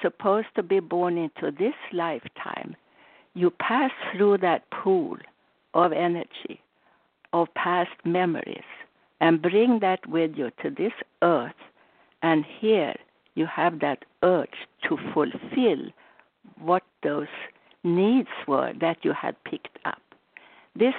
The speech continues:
means also that many people can have lived the same lifetime. You can have many people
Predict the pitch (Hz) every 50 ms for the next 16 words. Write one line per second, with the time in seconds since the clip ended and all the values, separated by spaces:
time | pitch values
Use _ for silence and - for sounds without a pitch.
0 | - - 208 226 247 294 349 277 - - - - 160 151 147 156 160 - - 147
1 | 143 147 156 151 - - 165 170 180 196 233 262 320 - - - - 185 - -
2 | 151 - - - 165 160 165 170 160 156 151 156 156 180 226 277 285 170 127 -
3 | - - _ _ _ _ _ _ _ - 175 170 - - - - 151 147 151 147
4 | 147 147 160 147 - - - - - - 151 147 151 165 165 - - 175 170 175
5 | 170 165 156 156 160 170 180 208 254 311 285 254 - - - 165 151 - - 147